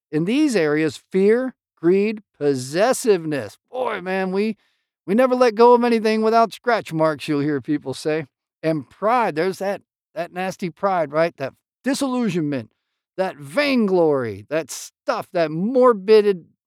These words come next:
reflection of myself, self-deprecation, false pride, pride in reverse, undue pride, pride that's just crazy, you know, just out there. That is no reference to reality. And pride have too often done their worst.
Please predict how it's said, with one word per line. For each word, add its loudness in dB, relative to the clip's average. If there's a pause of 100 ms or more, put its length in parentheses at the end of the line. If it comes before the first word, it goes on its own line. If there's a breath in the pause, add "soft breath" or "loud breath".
reflection -8
of 0
myself, -4
self-deprecation, -6
false 0
pride, -6 (440)
pride 0
in 2
reverse, -2 (640)
undue 0
pride, 0 (160)
pride 2
that's -6
just 2 (540)
crazy, 0
you -6
know, -2
just -6
out -2
there. -6
That -14
is -18
no 6
reference -4
to -6
reality. -2
And -8
pride -2
have -4
too 0
often 0
done -2
their 0
worst. -4